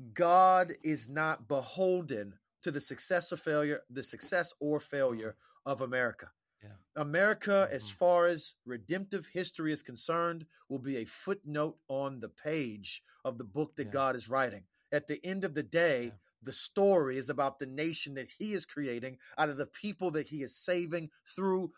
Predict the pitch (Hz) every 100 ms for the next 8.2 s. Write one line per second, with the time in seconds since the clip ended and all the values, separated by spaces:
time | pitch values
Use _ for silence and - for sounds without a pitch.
0 | - 147 120 117 170 170 170 - - 107
1 | 92 _ _ _ _ _ _ _ _ -
2 | 135 135 180 208 208 156 175 156 160 147
3 | 156 190 254 214 143 - 110 98 87 _
4 | - 113 175 196 143 165 160 135 _ _
5 | - 139 202 202 - 220 139 202 226 262
6 | 220 156 - 104 - _ _ _ _ _
7 | _ _ _ 147 156 143 127 117 - 120
8 | 156 147